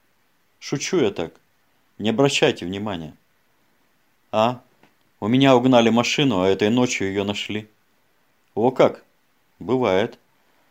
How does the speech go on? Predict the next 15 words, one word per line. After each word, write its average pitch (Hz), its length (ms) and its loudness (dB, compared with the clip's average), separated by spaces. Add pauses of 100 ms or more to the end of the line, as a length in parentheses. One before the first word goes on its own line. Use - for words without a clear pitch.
(220)
За 107 160 0
такое 180 340 4
дело 175 240 4
не 156 120 0
худо 170 280 -2
и 147 40 2
проставиться. 135 840 -2 (760)
А 85 120 -6
я? 104 280 -4 (580)
Вот 160 220 -2
как 139 180 -2
раз, 156 380 0 (560)
чисто - 340 -4
из 131 140 -2
уважения». 127 680 0